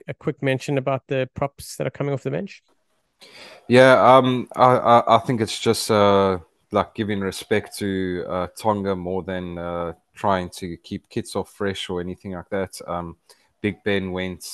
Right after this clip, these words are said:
Speaker 2: uh, seventeen minutes in Tonga's last match. Uh, he's, he's a big lad to move, but he's actually a pretty powerful scrummager in, as well, and a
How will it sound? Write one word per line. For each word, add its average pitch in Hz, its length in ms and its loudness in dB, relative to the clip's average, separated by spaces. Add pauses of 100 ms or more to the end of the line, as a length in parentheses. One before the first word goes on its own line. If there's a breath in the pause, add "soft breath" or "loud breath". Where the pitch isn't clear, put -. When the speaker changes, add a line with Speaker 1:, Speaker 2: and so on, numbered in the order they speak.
(140)
Speaker 2:
uh, 87 200 -8
seventeen 92 580 -12
minutes 90 400 -12
in 90 200 -14
Tonga's 90 460 -8
last 90 300 -4
match. 90 380 -12 (500 soft breath)
Uh, 92 220 -6
he's, 95 280 -8
he's 101 300 -6
a 92 40 -4
big 87 240 -2
lad 90 300 0
to - 120 -16
move, 90 360 -8
but 87 120 -12
he's 92 260 -10
actually - 320 -10
a 87 200 -6 (100)
pretty 95 220 -6
powerful 90 500 -6
scrummager 87 840 -8
in, 85 260 -16 (120)
as 85 320 -10
well, 87 260 -2
and 87 200 -8
a 85 60 -16